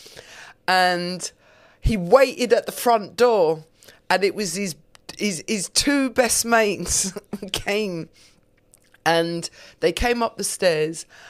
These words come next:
and I thought, "Let me hear if they go in the room." And I think, and I said, "Right, the lot of you in the kitchen."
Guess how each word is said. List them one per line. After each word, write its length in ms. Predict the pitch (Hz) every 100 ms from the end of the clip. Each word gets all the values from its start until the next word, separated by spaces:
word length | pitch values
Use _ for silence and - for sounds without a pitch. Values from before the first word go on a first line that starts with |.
| - _
and 160 | 180 185
I 100 | 185
thought, 420 | - 196 185 - _ -
"Let 220 | 240 -
me 140 | 269
hear 260 | 233 233 196
if 120 | 175
they 140 | 190 190
go 240 | 185 175
in 180 | 170 170
the 80 | 160
room." 460 | 175 170 143 127 - - - - - -
And 160 | 175 180
I 260 | 185 180 -
think, 360 | - - 220 185
and 120 | - 175
I 100 | 170
said, 320 | - 175 151
"Right, 200 | 185 -
the 80 | 190
lot 160 | 196
of 100 | - 175
you 120 | 170
in 120 | 165
the 80 | 160
kitchen." 500 | - - - 147